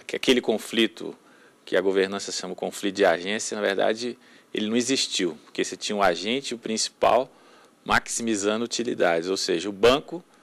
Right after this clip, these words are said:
tinha um, uma empresa que tinha uma dívida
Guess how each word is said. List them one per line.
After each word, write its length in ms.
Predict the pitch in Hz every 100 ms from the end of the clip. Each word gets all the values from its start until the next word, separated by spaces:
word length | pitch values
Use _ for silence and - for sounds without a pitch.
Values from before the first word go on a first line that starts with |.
| _ _ _ _ _ -
tinha 220 | 104 107
um, 160 | 104
uma 160 | 98 101
empresa 600 | 98 104 95 87 85 82 - _ _ _
que 140 | -
tinha 180 | - -
uma 160 | 101 123
dívida 560 | 127 147 190 196 226